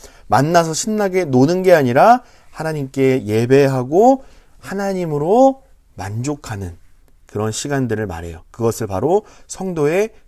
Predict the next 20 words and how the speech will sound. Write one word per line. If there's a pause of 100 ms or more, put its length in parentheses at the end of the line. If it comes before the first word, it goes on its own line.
교제라고
말합니다. (280)
물론
와서
예배만
드리라는
것은
아니에요. (300)
예수님을
소유한
자들이
함께
모여 (240)
예배하고 (260)
또
서로 (200)
교제하고 (180)
함께
시간을
보내고